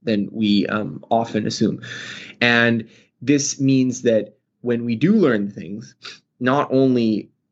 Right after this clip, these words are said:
do we think we're kind of learning in a fairly broad way, but it, often we're actually learning something quite specific,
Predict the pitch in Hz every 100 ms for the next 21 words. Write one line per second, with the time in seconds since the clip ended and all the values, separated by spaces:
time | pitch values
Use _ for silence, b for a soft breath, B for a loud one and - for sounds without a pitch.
0 | _ _ 131 123 113 113 - 156 139 135
1 | 123 - 117 107 113 110 107 104 104 110
2 | 110 104 113 107 107 107 98 69 107 110
3 | - - - 98 - - 107 110 - 107
4 | 101 98 - 107 101 98 98 85 - 104
5 | 101 - 113 - - 107 135 113 107